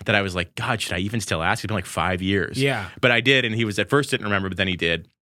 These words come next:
Speaker 1: Um,
Speaker 2: Wow. Okay.
Speaker 1: and so he
Speaker 2: So you
Speaker 1: told
Speaker 2: had a,
Speaker 1: me
Speaker 2: you had, like, a chat.
Speaker 1: Yeah, we talked a little bit. Yeah.
Speaker 2: Proper
Speaker 1: And,
Speaker 2: fucking chat.
Speaker 1: and I, and I, this is, okay, so this is part of
Speaker 2: Before
Speaker 1: where
Speaker 2: or after he went up? 'Cause I would
Speaker 1: Before.
Speaker 2: Really?
Speaker 1: Before. It was all before. Yeah. And, and I told him break a leg, like, right before he went up.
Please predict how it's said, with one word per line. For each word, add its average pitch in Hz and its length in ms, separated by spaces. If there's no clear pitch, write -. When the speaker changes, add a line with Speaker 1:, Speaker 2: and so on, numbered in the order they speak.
Speaker 1:
Um, 127 120
Speaker 2:
Wow. 113 680
Okay. 156 220
Speaker 1:
and 120 180
so 120 60
he 110 80
Speaker 2:
So 107 100
you 101 80
Speaker 1:
told 107 40
Speaker 2:
had 98 180
a, - 20
Speaker 1:
me 170 60
Speaker 2:
you 254 80
had, 294 100
like, 160 140
a 120 40
chat. 180 440
Speaker 1:
Yeah, 226 140
we 151 100
talked 165 280
a - 20
little 107 160
bit. 98 160
Yeah. 104 240
Speaker 2:
Proper 165 420
Speaker 1:
And, 143 200
Speaker 2:
fucking 151 180
chat. 143 160
Speaker 1:
and 151 120
I, 151 120
and 143 240
I, - 60
this 175 240
is, 160 80
okay, - 240
so 127 120
this 147 180
is 190 100
part 147 260
of 139 60
Speaker 2:
Before 127 200
Speaker 1:
where 110 240
Speaker 2:
or - 20
after 170 280
he 147 120
went 127 200
up? 104 220
'Cause 123 120
I 160 40
would 139 140
Speaker 1:
Before. 117 680
Speaker 2:
Really? 156 480
Speaker 1:
Before. 131 240
It - 20
was 123 120
all 135 200
before. 110 400
Yeah. 104 120
And, 147 120
and 151 220
I 170 80
told 170 180
him 139 80
break 117 180
a 113 60
leg, 104 260
like, 101 220
right 101 120
before 104 180
he 101 80
went 92 180
up. 92 300